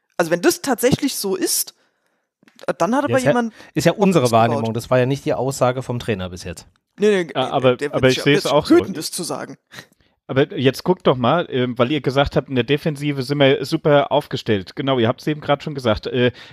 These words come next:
Speaker 3: schau dir an, Kostic würde ausfallen, linke Seite totale Katastrophe. Rechte Seite, Danny da Costa liefert seit Wochen nicht so ab, wie er abliefern müsste eigentlich, gerade nach vorne. Äh, d-, dann hast du als Alternativen Chandler, hm,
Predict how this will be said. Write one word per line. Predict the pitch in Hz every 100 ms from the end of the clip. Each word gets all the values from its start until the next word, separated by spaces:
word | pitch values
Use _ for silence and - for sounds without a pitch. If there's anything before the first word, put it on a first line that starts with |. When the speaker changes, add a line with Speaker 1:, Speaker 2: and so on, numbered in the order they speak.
| -
Speaker 3:
schau | 127 151
dir | 156
an, | 156 147
Kostic | 185 196 190 -
würde | 160 165
ausfallen, | 117 156 - 170 170 175 - _
linke | - 131 175 160
Seite | 151 143 156 147
totale | - 127 139 139 147
Katastrophe. | 143 139 127 - 131 92 87
Rechte | 165 - 139
Seite, | 113 107 135 139
Danny | 131 147
da | 147 123
Costa | - 160 135
liefert | 101 110 156 147 127
seit | 120 113 - - _
Wochen | 110 143 214 170
nicht | 110 - -
so | 110
ab, | - -
wie | 110
er | 110
abliefern | - 123 113 107
müsste | 104 156 - 104
eigentlich, | 90 92 107 143
gerade | - 104 123
nach | 117 95
vorne. | - 127 123 117
Äh, | 113 110 - - - -
d-, | -
dann | 120 127 131
hast | 127 143
du | 139
als | 120
Alternativen | 135 139 127 170 156 123
Chandler, | - 151 170 117 123 151 - _ -
hm, | 120 151 160